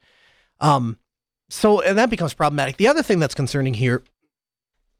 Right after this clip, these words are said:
if Google goes down this route, if they,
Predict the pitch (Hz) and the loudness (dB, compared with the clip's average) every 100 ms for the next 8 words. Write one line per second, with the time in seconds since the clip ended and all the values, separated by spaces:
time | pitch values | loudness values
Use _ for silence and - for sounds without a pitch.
0 | _ _ _ 208 277 - - 185 220 220 | _ _ _ 0 0 -2 -2 0 4 2
1 | 160 147 185 165 156 143 127 - 147 127 | 2 4 4 4 2 0 -2 0 0 0
2 | - 170 - 180 | 0 0 2 2